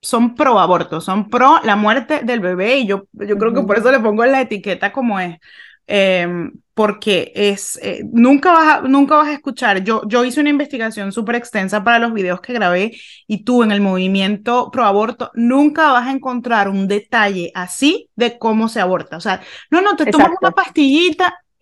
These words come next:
Speaker 1: Ay, ¿qué le pasa a ese niño cuando te tomas la pastillita, no?
Speaker 2: Sí.
Speaker 1: En el más
Speaker 2: Y
Speaker 1: simple
Speaker 2: siempre
Speaker 1: de
Speaker 2: se
Speaker 1: los
Speaker 2: habla
Speaker 1: procedimientos.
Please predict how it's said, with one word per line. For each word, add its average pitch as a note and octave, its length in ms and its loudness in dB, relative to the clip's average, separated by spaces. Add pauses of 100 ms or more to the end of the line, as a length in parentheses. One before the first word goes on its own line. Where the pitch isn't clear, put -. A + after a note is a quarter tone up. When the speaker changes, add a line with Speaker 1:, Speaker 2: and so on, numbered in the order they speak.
Speaker 1:
Ay, G#3+ 200 -4
¿qué - 100 -2
le A3 100 0
pasa B3 260 -2
a - 20 -4
ese A#3 100 -4
niño G#3+ 220 0
cuando G3 240 -2
te - 40 -8
tomas F3 220 -4
la F#3 140 -4
pastillita, D#3+ 580 -8
no? - 120 -8
Speaker 2:
Sí. F3 320 0
Speaker 1:
En A#3+ 160 4
el A#3 120 4
más A#3 280 4
Speaker 2:
Y C4+ 80 8
Speaker 1:
simple C#4+ 120 6
Speaker 2:
siempre B3+ 300 6
Speaker 1:
de - 60 8
Speaker 2:
se - 100 4
Speaker 1:
los C4 80 8
Speaker 2:
habla A#3+ 180 4
Speaker 1:
procedimientos. G3+ 920 -4